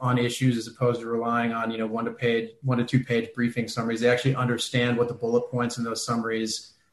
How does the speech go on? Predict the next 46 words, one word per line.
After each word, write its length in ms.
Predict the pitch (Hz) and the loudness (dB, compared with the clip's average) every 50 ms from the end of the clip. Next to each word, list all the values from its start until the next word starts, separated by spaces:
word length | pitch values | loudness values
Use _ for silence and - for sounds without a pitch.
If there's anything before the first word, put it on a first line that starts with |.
| _ _ _ | _ _ _
uh, 160 | 123 135 135 123 | -6 -6 -4 -2
mean 400 | 127 123 127 127 127 123 123 120 | 0 2 4 4 4 4 4 4
and 120 | 117 117 | 4 4
the 40 | 120 | 4
debates 360 | 117 113 117 120 120 120 - | 2 4 4 4 6 6 4
that 80 | 127 113 | 2 0
underlie 420 | 117 117 113 117 113 110 110 113 | 0 0 0 2 2 4 4 4
each 240 | 117 117 113 113 - | 2 0 -2 -4 -6
of 100 | 117 107 | -10 -8
them. 380 | 113 113 113 117 113 113 117 - _ _ _ _ _ | -4 -2 -2 0 0 -2 -2 -4 _ _ _ _ _
They're 100 | - 120 | 0 0
really, 340 | 117 113 131 139 139 139 139 | 0 6 10 10 12 12 12
really 200 | 127 131 131 127 | 10 10 8 8
good 160 | 123 127 123 | 6 6 4
about 260 | 123 117 120 117 117 110 | 4 4 2 2 2 2
navigating, 920 | 117 117 117 117 120 113 120 117 117 117 117 117 113 113 113 113 113 - _ - | 2 2 2 2 2 0 0 0 2 2 2 2 0 0 -2 -4 -4 -8 _ -6
uh, 280 | 120 117 113 110 110 107 - | -2 -2 0 -2 -2 -6 -8
disputes 540 | - 135 - - - - 139 131 127 - - | -10 -10 -8 -8 0 4 6 6 6 6 2
and 60 | 127 | 0
debates 460 | 120 - - 120 117 120 117 - - | -2 0 0 2 2 2 2 2 -4
within 540 | 120 110 - - 120 120 117 117 117 113 117 | -8 -12 -4 -2 0 2 2 4 2 2 2
the 100 | - 117 | 0 -2
interagency. 920 | 117 113 113 110 110 110 120 120 135 135 135 135 - 147 143 156 156 - - _ _ _ _ _ _ | -2 -2 -4 -4 -2 -2 -2 2 6 6 6 6 6 4 4 4 4 0 -4 _ _ _ _ _ _
And 180 | - 117 120 117 | -2 2 2 2
so 140 | - 135 131 | 4 4 4
these 240 | 123 131 131 131 - | 6 6 6 6 6
people 340 | - 135 135 127 127 117 | 4 4 4 4 2 4
will, 200 | 117 120 120 117 | 6 6 6 6
I 100 | 117 113 | 4 2
think, 240 | 113 - 123 120 120 | 0 0 -2 -2 -2
have, 340 | - - 123 117 113 110 - | -2 -2 0 0 0 -2 -2
you'll 120 | 131 127 127 | -2 -2 0
see 140 | - 151 139 | 4 4 4
a 60 | 127 | 4
smooth, 720 | - - - - 139 135 135 135 135 131 127 127 120 123 - _ _ _ _ _ _ _ - | 4 0 4 8 8 10 10 10 10 8 6 4 0 -6 -12 _ _ _ _ _ _ _ -6
uh, 320 | 113 110 110 110 107 107 107 - | -2 0 0 2 2 0 0 0
interagency 720 | 135 127 120 117 117 120 120 117 113 110 107 - 113 107 - | 0 0 2 2 2 2 0 0 0 -2 -2 -4 -6 -8 -8
process 680 | - - 120 117 113 113 - - 113 107 107 - - | -2 0 0 2 2 -2 -2 -2 -2 -2 -4 -4 -6
with, 180 | 117 110 - - _ | -8 -8 -8 -8 _
with 140 | 120 110 - | -12 -12 -4
people 260 | - 127 117 113 113 | -4 -4 -2 -2 -4
like 200 | 110 110 107 - | -4 -4 -4 -8
this 180 | 113 107 - | -12 -12 -12
at 60 | - - | -16 -16
the 100 | - - | -18 -12
helm. 380 | - 120 117 113 110 113 110 | -6 -4 -4 -2 0 -2 -2